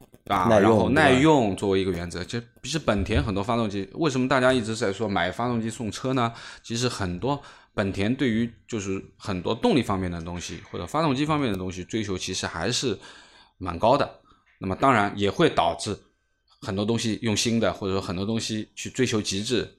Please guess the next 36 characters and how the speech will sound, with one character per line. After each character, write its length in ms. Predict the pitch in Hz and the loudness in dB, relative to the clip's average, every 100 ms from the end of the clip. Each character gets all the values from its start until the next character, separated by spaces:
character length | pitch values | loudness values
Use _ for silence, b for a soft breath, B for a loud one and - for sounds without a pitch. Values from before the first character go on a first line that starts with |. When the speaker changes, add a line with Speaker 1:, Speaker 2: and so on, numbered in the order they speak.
| _ | _
Speaker 1:
啊， 120 | 85 85 | -6 -4
追 160 | 117 | -6
求 180 | 104 101 | -2 -2
一 60 | 101 | -2
些 160 | 101 | -4
功 200 | 101 123 | -2 0
率 140 | 131 90 | 0 -2
等 160 | 98 | -4
等， 180 | 90 80 | -6 -6
那 80 | 98 | -8
可 180 | - 87 | -8 -8
能 140 | 90 | -8
会 120 | 95 98 | -4 -4
有 80 | |
很 160 | 90 76 | -4 -6
多 120 | 92 | -6
隐 180 | 90 82 | -6 -8
性 140 | 117 | -6
的 100 | 95 | -4
东 160 | 87 98 | -6 -8
西 160 | 98 87 b b b b | -10 -12 b b b b
产 180 | - 78 | -8 -6
生。 180 | 95 98 - _ _ _ | -6 -8 -12 _ _ _
那 80 | 95 | -10
么 60 | 87 | -4
这 140 | 151 | -2
个 140 | 117 | 0
其 160 | 95 101 | 0 -2
实 160 | 90 92 | -2 -2
呢， 160 | 92 | -2
也 220 | 87 80 | -2 -2
是 760 | 80 113 98 87 82 87 85 87 | 0 0 0 -2 -4 -6 -8 -8
本 180 | - 85 | -6 -6
田 220 | 87 98 98 | -4 -2 -2
一 120 | 117 | -2
贯 440 | 151 131 92 85 | 2 2 2 -4